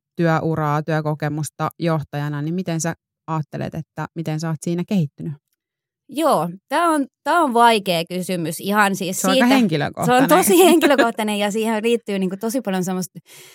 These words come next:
Speaker 2: no häpeä on vahva tunne, mutta tota, jonkunlaista häpeätä kyllä tähän mun kehityskaareen liittyy, koska jokaisessa hetkessä mä oon jotenkin kuvitellut olevani siis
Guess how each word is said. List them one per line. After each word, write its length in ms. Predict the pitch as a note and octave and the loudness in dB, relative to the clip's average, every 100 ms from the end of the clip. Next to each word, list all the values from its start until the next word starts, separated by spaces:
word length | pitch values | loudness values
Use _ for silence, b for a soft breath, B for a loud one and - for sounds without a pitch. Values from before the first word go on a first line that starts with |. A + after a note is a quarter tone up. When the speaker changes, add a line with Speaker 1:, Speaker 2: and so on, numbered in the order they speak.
| B B - | B B -6
Speaker 2:
no 220 | A3 A3+ - | -2 -2 -2
häpeä 580 | G#3 C4+ - C#4+ A3+ | -2 0 2 2 4
on 200 | F#3+ F3+ | 0 0
vahva 360 | G3 G3+ F3 F3 - | 0 0 2 -2 0
tunne, 500 | G3 F#3+ F3 E3+ - - | 0 0 0 -2 -4 -6
mutta 380 | F3+ B2+ E3 | -6 -6 -6
tota, 440 | E3 E3 E3+ E3+ D3 | -6 -6 -2 -2 0
jonkunlaista 760 | G#3 A#3+ F4 D#4 G#3+ D3+ E3+ F#3 | 2 2 2 2 0 0 -2 -4
häpeätä 420 | E3+ F3 D#3+ D#3+ - | -4 -2 -4 -6 -4
kyllä 240 | G#3+ G3 | 0 0
tähän 320 | F3+ F3 E3+ | -2 -4 -4
mun 160 | D#3+ D#3+ | -6 -6
kehityskaareen 840 | F3+ F3+ F3 E3 - C#3+ E3+ E3+ | -4 -2 -4 -8 -8 -6 -4 -4
liittyy, 480 | E3 E3+ - - C3+ C3 | -2 -4 -6 -10 -10 -8
koska 400 | E3 - F#3+ F3 b b _ | -10 -4 -4 -4 b b _
jokaisessa 680 | - C#4+ F#4 D4+ A3 G3 F#3 | 0 0 2 2 2 -2 -4
hetkessä 600 | G#3 A3 - G#3 F#3 F#3 | -4 -4 -6 -8 -6 -8
mä 120 | E3 D#3+ | -8 -6
oon 120 | D#3 | -8
jotenkin 300 | F#3 F#3+ F3 _ | -8 -8 -10 _
kuvitellut 600 | A3+ A3 G3+ F3+ D3+ E3 | 0 0 0 0 -2 -4
olevani 420 | A#2+ C3 D#3+ - F3 | -6 -6 -6 -6 -6
siis 180 | E3+ | -8